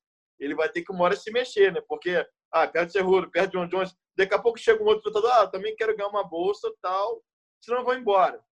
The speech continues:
E vai embora. O U F C também tem que começar a dar uma segurada nos caras, falar, pô, calma aí, vamos sentar aqui, vamos conversar, vamos achar um denominador comum aqui, porque eu acho que o U F C, por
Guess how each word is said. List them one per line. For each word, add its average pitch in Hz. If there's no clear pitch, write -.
E 147
vai 180
embora. 175
O -
U 156
F 156
C 175
também 202
tem 214
que -
começar 202
a -
dar 220
uma 240
segurada 226
nos 220
caras, 196
falar, 208
pô, 202
calma 202
aí, 196
vamos 170
sentar 175
aqui, 170
vamos 170
conversar, 165
vamos 156
achar 156
um 170
denominador 160
comum 151
aqui, 175
porque 165
eu 185
acho 190
que 196
o 190
U 185
F 185
C, 202
por 185